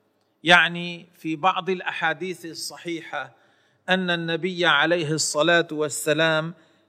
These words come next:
قال: "إذا أهدي أحدكم الريحان فلا يرده"، ولكن علل بغير ذلك، قال: "فإنه خفيف المحمل طيب الريح"،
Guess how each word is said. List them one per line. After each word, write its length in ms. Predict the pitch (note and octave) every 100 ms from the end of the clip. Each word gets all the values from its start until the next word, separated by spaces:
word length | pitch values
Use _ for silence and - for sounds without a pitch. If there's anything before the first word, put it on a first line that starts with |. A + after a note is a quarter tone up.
| _ -
قال: 580 | F#3+ F#3+ E3+ C3+ C#3 C#3+ _ _ _ -
"إذا 340 | F3+ E3+ F3 F#3
أهدي 380 | E3+ D#3+ F3 D#3+
أحدكم 680 | D#3 - E3+ E3 - E3 D#3
الريحان 840 | D3+ D#3 D#3 - F3 F3+ F#3 E3+
فلا 360 | - E3+ E3+ F#3
يرده"، 720 | E3+ F3 F#3+ C3+ D3 B2+ G2+ - _ _ _ -
ولكن 580 | D#3 F3+ G3 G3 G3 F3+
علل 640 | E3 A3+ A3 G#3 G3+ G3+
بغير 580 | F#3 E3+ A3 A#3 A3 E3
ذلك، 580 | E3 C#3 B2+ - A2+ G2+ _ _ _ _
قال: 460 | F3+ F3+ F3+ F#3+ F#3
"فإنه 880 | - F3 - G#3+ F#3+ F3 D3+ D3+ D3+
خفيف 600 | - D3+ - G#3 F#3 E3+
المحمل 800 | E3 D#3+ F3 F3 - F#3 G#3 G3 _ _ _ _ _ _
طيب 460 | F3+ G3 F#3 F#3+ F#3
الريح"، 580 | F#3+ G3 G3+ D3 -